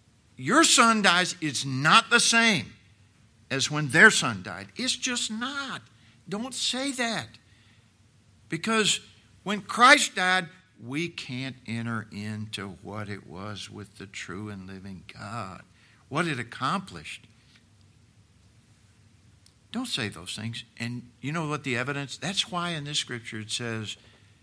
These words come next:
there's a time to speak and a time to be silent. Sometimes the best thing you can do is just come up and just pat somebody. You don't have to say a word.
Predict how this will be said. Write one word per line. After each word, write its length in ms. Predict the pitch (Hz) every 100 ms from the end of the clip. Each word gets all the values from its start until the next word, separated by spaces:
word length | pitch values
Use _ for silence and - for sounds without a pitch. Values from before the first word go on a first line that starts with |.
| _ _ -
there's 160 | 104 92
a 60 | 98
time 300 | 107 98 92
to 60 |
speak 560 | - - 104 180 - - _ _ _ - _ _ -
and 100 | - -
a 40 |
time 300 | - 80 90
to 80 | 98
be 140 | 95 104
silent. 260 | - - 107 - - - _ _ _ _ _ _ _ _ _ _ _
Sometimes 500 | - - 139 160 160
the 120 | - 156
best 440 | - 165 156 -
thing 220 | 127 127
you 160 | 123 120
can 220 | 120 98
do 280 | 107 110 113 - _ _ -
is 80 |
just 240 | 110 143 -
come 200 | 123 117
up 200 | 107 107
and 180 | 90 87 - - _ _ _ _ _ _ _ _ _ _ - - _ _ _ _ - -
just 240 | - -
pat 260 | 57 50 -
somebody. 420 | - - - -
You 60 |
don't 100 | -
have 100 | 123
to 40 | -
say 180 | 117 117
a 60 |
word. 160 | 117